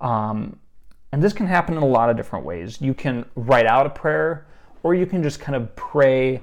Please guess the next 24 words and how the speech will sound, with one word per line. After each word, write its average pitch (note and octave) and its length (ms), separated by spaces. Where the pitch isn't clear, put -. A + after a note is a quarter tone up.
um, A2 280
to D#3 200
God B2 540
just B2+ 200
as B2+ 240
you're A#2+ 80
sitting A#2 380
there, A2 440
however E3+ 400
you D#3 120
want B2 180
to A2+ 60
do G#2+ 200
that. - 400
Sometimes G3 400
it's C#3+ 180
really D3 220
nice B2+ 280
to C#3 80
come A#2+ 320
back D#3 460
to A2+ 300
the G#2+ 60
prayer G#2 540